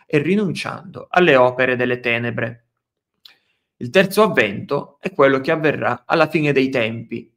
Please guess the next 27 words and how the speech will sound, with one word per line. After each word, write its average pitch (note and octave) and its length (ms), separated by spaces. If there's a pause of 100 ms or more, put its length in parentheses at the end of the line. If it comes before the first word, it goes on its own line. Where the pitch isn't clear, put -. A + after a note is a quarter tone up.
(140)
quando A#2 260
Cristo F#3 600
tornerà C#3+ 420
nella C#3 220
gloria - 420
per E3 160
giudicare C3 680
i F#3 120
vivi A#2+ 460 (320)
e C#3 160
i B2+ 80
morti. A2+ 640 (880)
Il B2+ 120
Vangelo C3+ 680 (480)
ci D3 160
parla C3+ 600 (360)
del - 160
Figlio F3 260
dell'uomo, D#3+ 920 (180)
cioè A#2 240
di A#2+ 120
Gesù, E3 560 (280)
che F3 140
verrà D#3+ 580
su - 260
una F3+ 220
nube, B2+ 720